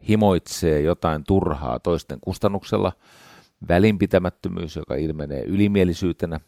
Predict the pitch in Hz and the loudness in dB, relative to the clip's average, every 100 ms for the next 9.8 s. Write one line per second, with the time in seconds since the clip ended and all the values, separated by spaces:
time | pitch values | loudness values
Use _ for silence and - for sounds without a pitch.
0 | _ _ - _ _ _ _ _ _ _ | _ _ -20 _ _ _ _ _ _ _
1 | _ - - - 101 - 92 87 85 - | _ -20 -10 0 0 4 4 4 0 -4
2 | 80 78 - - 67 65 - _ _ - | -6 -8 -8 -6 -6 -8 -14 _ _ -16
3 | 80 78 76 - 64 52 - 95 95 - | -10 -8 -8 -8 -12 -14 -4 -2 -2 -2
4 | 78 76 73 - _ _ _ _ _ _ | -2 -2 -8 -14 _ _ _ _ _ _
5 | _ _ _ _ _ _ _ _ _ _ | _ _ _ _ _ _ _ _ _ _
6 | _ - 95 92 - 90 90 101 98 85 | _ -2 0 0 2 2 2 2 0 -2
7 | - - _ _ _ _ _ _ _ _ | -4 -8 _ _ _ _ _ _ _ _
8 | 95 90 82 73 82 69 - 58 50 50 | 0 0 0 -4 -6 -10 -8 -6 -4 -4
9 | 87 58 57 - - - 71 | -8 -10 -10 -10 -14 -10 -12